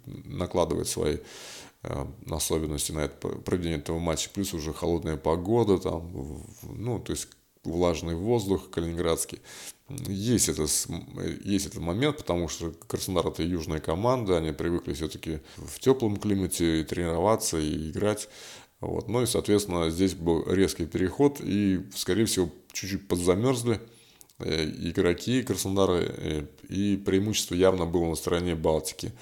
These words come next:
Кроме того, тот же Игнашевич, э, п-, рассказывал и показывал в к-, пресс-конференции, что они готовились к этому, э, матчу, знали, как, как играть, э, с, э,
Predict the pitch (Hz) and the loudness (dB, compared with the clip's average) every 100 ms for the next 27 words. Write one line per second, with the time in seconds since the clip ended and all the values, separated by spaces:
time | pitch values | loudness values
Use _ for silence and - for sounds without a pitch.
0 | - - - - 104 107 90 85 92 92 | -18 -20 -18 0 4 4 4 4 4 6
1 | 82 80 76 76 76 - 85 85 85 85 | 6 4 2 -2 -4 0 0 2 0 0
2 | 82 92 80 73 - 82 85 - - _ | 0 2 4 2 -2 -4 -6 -6 -14 _
3 | - - 50 82 87 82 - 82 76 78 | -12 -6 -4 -2 0 0 2 2 2 2
4 | 78 76 - - 87 78 78 80 76 76 | 2 0 -4 -10 -2 -2 2 2 2 -2
5 | 78 - - - 87 - 82 87 90 80 | -6 -12 -16 -4 -4 -4 -4 0 0 0
6 | 80 - 82 76 80 90 87 - 82 87 | -4 -4 -2 -2 -2 2 2 4 4 4
7 | - - - - - - 87 85 85 85 | 2 -6 -18 -18 -18 -10 -4 -2 -2 -2
8 | 80 78 - - - 78 78 71 - - | -2 -4 -16 -14 -8 -6 -4 -6 -10 -4
9 | 90 120 120 90 82 95 90 - 78 - | 2 2 2 -2 2 4 4 4 -2 -4
10 | - - - 85 80 85 95 110 - - | -18 -14 -8 -6 -2 4 4 2 -4 -14
11 | _ _ - 85 82 76 - - - 85 | _ _ -10 -6 -4 -6 -6 -8 -6 -2
12 | 78 78 | -2 -2